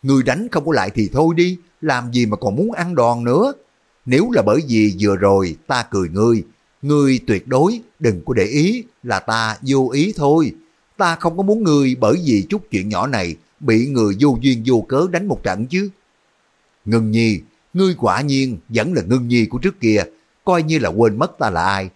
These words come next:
mà vẫn còn thiện lương, quan tâm ta như thế, vậy thì ta yên tâm rồi." Liếc nhìn nàng một cái thật sâu, Tạ Thiên Dương thở dài một hơi vui mừng nói. Mọi người cũng khẽ gật đầu, Ngưng Nhi coi như không có còn nhớ bọn họ,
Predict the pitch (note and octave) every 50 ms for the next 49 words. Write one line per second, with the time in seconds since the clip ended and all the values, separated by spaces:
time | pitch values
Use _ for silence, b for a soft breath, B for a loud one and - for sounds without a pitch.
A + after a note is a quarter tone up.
0 | _ _ _ _ _ - D3 C#3 C#3 B2 B2+ F3+ G#3+ - - G#2+ F#2 D#2 - F2
1 | F2+ F2+ G2+ A2 A2 A#2 A#2 A2 F2+ D#2 _ _ _ _ _ - D3+ C3 A2+ G#2
2 | G2+ - G#2+ G#2 F#2+ F2 - G2+ F#2+ F#2 F2 F#2+ G#2 G2 - G#2+ A#2+ C#3+ G3 A3
3 | b b b b b b - D3 C3+ B2+ C3 D3 - C#3 B2 A2+ A2 G2+ - -
4 | _ _ - A#2+ G#2 G#2+ - - C3+ B2 A#2+ A2+ - C3+ A#2 B2 A#2 G#2 F#2+ F#2+
5 | F#2 E2 D2+ _ _ _ _ _ _ _ _ _ _ _ _ _ _ - D3 F#3
6 | A#3+ - - - A2+ G2 F#2+ F2+ F2+ F2 E2 E2 E2 - A2 A2 C#3+ F3 - -
7 | F2+ - - - G#2+ G#2 G#2 F#2+ F2 - _ _ _ _ - B2 G2+ F#2+ G#2 -
8 | - C3+ A#2+ A2 A2+ A#2+ A#2 A2+ G#2+ F#2 E2+ _ _ - A#2 A2 G#2+ C#3+ E3 C#3+
9 | G2+ F2+ E2+ - G2 A2 A2 G#2 F#2+ E2+ G#2 B2 A#2+ G#2 F#2 F2 D#2 D2+ D#2 F2+
10 | F#2+ G2+ A#2 B2 _ _ _ _ _ _ _ _ _ _ _ _ _ _ _ _
11 | - A#2+ A2+ A#2+ C3 C3+ B2+ A2+ A2 A2 G#2+ G#2 G2+ - - G#2 C3+ E3 - A2
12 | F#2 F#2+ A2+ B2 A2+ F#2+ - - A2 F#2+ F#2 F2 D#2+ D2 - _ _ _ - C#3+
13 | D3 C#3 B2+ B2 B2 B2+ B2 B2 A#2+ G#2 - _ _ _ - - F#3 E3+ E3 D#3+
14 | D#3+ D#3+ D#3+ D#3 D3 D3 - F#3 F3+ F#3 E3+ - B2 G2+ F2 F2 G2+ A2 C#3+ F#3+
15 | G3+ D#3 F#2 F2+ G2 F#2 F#2+ F2+ F2+ F#2 A2 -